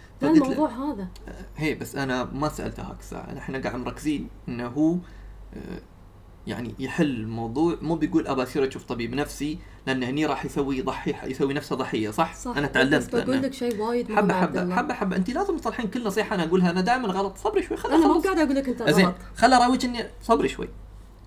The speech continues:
Speaker 2: زين، هو لازم كان يسوي شيء، هي، بس الحين هذا ما كان موضوعنا الحين، هو ما يبغى يسمع. زين، صبري، خله أخلص.
Speaker 1: أوكي.
Speaker 2: تهز راسها، تهز راسها، تقول فيها زار.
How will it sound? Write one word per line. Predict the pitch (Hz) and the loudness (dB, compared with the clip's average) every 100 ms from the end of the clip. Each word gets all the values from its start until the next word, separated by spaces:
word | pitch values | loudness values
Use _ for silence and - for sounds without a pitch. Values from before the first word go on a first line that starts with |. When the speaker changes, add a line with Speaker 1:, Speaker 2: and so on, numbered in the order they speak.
| - - 113 | -20 -16 -4
Speaker 2:
زين، | 127 185 208 | 2 4 4
هو | 160 170 | 2 4
لازم | 180 180 170 | 6 6 6
كان | 135 | 2
يسوي | 117 113 90 - | -2 -2 -4 -6
شيء، | 135 147 | -4 0
هي، | 131 | 2
بس | 131 127 | 0 -2
الحين | - 170 | 0 4
هذا | 175 | 4
ما | 156 | 4
كان | 185 143 | 4 2
موضوعنا | 123 127 127 117 | 0 0 0 -2
الحين، | 104 135 | -6 -6
هو | 131 151 | -4 -2
ما | 160 | 0
يبغى | 147 107 | 0 0
يسمع. | - - 170 | -4 -6 -4
زين، | 220 277 | -2 0
صبري، | 480 466 | 0 2
خله | 494 453 | 2 2
أخلص. | - 554 508 - | 0 0 0 0
Speaker 1:
أوكي. | - 220 - | -4 -8 -2
Speaker 2:
تهز | - 330 240 | 10 10 10
راسها، | - - 160 | 4 0 -4
تهز | - 180 180 381 226 | 4 6 10 10 10
راسها، | 190 - 156 | 6 4 4
تقول | 151 | 6
فيها | 277 240 156 | 8 10 10
زار. | 147 - | 6 4